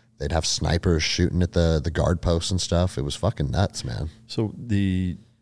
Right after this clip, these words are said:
Speaker 2: your guys' primary mission was to protect the, the placeholder,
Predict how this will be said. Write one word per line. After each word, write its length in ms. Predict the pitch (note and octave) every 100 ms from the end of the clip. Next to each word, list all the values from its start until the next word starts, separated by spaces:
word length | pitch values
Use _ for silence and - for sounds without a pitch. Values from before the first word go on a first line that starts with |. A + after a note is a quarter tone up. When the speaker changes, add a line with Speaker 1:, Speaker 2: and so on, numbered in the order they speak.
| _ -
Speaker 2:
your 280 | A2 A2+ A#2
guys' 360 | G#2 G2 C#2
primary 880 | - - F2+ F#2 E2 D2+ C#2+ C#2+ C#2 - - _
mission 560 | C3+ F2+ F2 - D#2+ D2+
was 260 | D2+ D2 -
to 120 | E2
protect 800 | - E2 - F2 D#2 - - - _ _ _ _ _ _ _ -
the, 500 | E2 D#2 D2 C#2+ C#2
the 80 | D2+
placeholder, 880 | - E2+ D#2+ - D#2+ D#2 D#2+ D#2 D2+